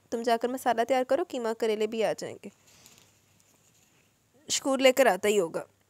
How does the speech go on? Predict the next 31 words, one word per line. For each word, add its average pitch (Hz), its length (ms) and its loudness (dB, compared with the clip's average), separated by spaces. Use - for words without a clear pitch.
बतूल 262 340 0
शाह 277 180 -2
ने 277 80 -4
हुक्म 254 280 -4
जारी 247 260 0
किया। 247 180 0
आज 226 120 -2
उसकी 233 240 -2
आमद 220 240 -4
का 233 80 -6
सुनकर 220 280 -6
बहुत 220 280 -6
खुशी 214 260 -6
हुई 196 140 -4
थी 220 100 -6
और 208 80 -4
कॉलेज 208 360 -4
भी 240 60 -6
नहीं 240 120 -6
गई 233 180 -2
थी 233 100 -6
और 214 120 -2
इस 208 160 -6
बार 208 120 -2
वो 226 80 -10
काफ़ी 202 260 -6
दिनों 214 220 -6
बाद 180 260 -4
आ 185 120 -4
रहा 196 100 -8
था 220 140 -12